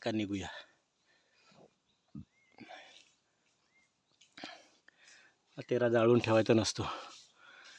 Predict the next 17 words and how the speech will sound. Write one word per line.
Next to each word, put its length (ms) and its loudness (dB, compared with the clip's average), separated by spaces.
इकडे 240 2
तिकडे 220 8
उडून 300 8
आग 200 6
लागेल. 320 0
मग 120 -12
ते 80 0
विझवून 440 2
मग 100 -4
पुढे 200 0
रिटर्न 260 0
घरी 180 2
जाऊया. 240 -4
चला, 220 -6
हे 160 0
एक 160 -4
मोठं 320 2